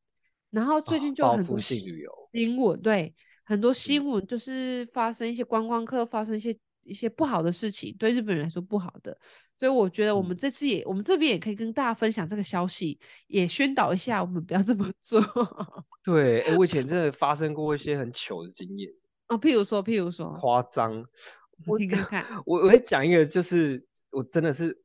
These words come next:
Speaker 2: 我，我那一天真的是脸丢脸到我这脸红着出去，
Speaker 1: <laughs>
Speaker 2: 这太丢脸，太丢脸了。就是我有一次去便利商店买东西。
Speaker 1: 嗯。
Speaker 2: 然后你知道我们台湾便利商店以前不太有那个排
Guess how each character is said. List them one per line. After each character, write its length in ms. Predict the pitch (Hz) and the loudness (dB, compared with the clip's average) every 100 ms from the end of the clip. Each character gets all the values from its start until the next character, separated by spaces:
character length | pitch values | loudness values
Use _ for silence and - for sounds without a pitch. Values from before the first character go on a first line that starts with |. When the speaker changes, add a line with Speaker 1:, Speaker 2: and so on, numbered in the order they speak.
| - | -10
Speaker 2:
我， 140 | 123 - _ | -8 -8 _
我 100 | 135 | -4
那 180 | 143 151 | -2 -2
一 60 | |
天 200 | 151 156 | 0 0
真 140 | 147 156 | 2 0
的 60 | |
是 200 | 135 143 - _ _ _ _ _ _ | 0 -6 -8 _ _ _ _ _ _
脸 280 | - 110 110 - - - | -2 0 0 -10 -14 2
丢 200 | 196 196 | 4 6
脸 200 | 185 123 | 6 4
到 140 | 165 | 2
我 80 | 131 | 2
这 120 | 143 170 | 2 2
脸 220 | 131 110 | 0 -2
红 360 | - - 170 | -4 -4 -2
着 80 | 135 | -2
出 200 | 127 151 131 | -4 -4 -6
去， 340 | - 135 104 | -6 -8 -8
Speaker 1:
<laughs> 40 | 101 | -8
Speaker 2:
这 80 | 175 | -8
太 340 | - - 220 | -6 -2 -2
丢 300 | - 180 175 | 0 2 2
脸， 180 | 156 123 | 2 0
太 220 | - 185 | -6 -6
丢 300 | 151 147 147 | 0 2 4
脸 240 | 135 95 | 2 -2
了。 200 | 90 90 - - 453 403 | -10 -14 -18 0 0 0
就 80 | - | -2
是 240 | 311 240 - _ _ - | -2 -2 -4 _ _ 2
我 100 | 190 | 4
有 120 | 160 | 4
一 20 | |
次 160 | 131 180 | 2 -2
去 100 | 185 | 0
便 160 | 170 | 0
利 140 | 151 143 | 0 -2
商 100 | 123 | -2
店 140 | 127 | -4
买 140 | 82 | -6
东 200 | - 90 | -10 -12
西。 300 | 98 - - _ _ | -12 -14 -16 _ _
Speaker 1:
嗯。 280 | 226 196 - _ _ _ _ | 0 0 -2 _ _ _ _
Speaker 2:
然 160 | - 120 | -6 0
后 320 | 156 151 131 - _ | 2 2 0 -8 _
你 120 | 135 | 2
知 40 | |
道 220 | 220 190 - | 4 4 0
我 100 | 123 | -6
们 180 | 117 120 _ _ | -6 -10 _ _
台 180 | - 139 | -2 2
湾 240 | 175 190 | 2 2
便 140 | 180 185 | 2 0
利 40 | |
商 220 | 180 156 | -2 -4
店 160 | 160 160 | -4 -6
以 140 | 113 | -8
前 340 | 104 - 101 104 - | -10 -6 -6 -8 -10
不 80 | 127 | -10
太 220 | - 185 | -2 -2
有 80 | 117 | 0
那 60 | 160 | -4
个 60 | 113 | -4
排 340 | - - 98 | -8 -4 -2